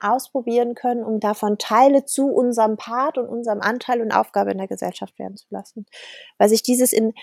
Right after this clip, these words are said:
in Rollen ausprobieren ja in andere Dinge reinschlüpfen bedeutet.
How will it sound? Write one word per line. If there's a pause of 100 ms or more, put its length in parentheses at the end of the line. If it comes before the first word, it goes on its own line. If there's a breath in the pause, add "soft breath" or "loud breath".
(140 loud breath)
in
Rollen
ausprobieren
ja
in (340 soft breath)
andere
Dinge
reinschlüpfen
bedeutet.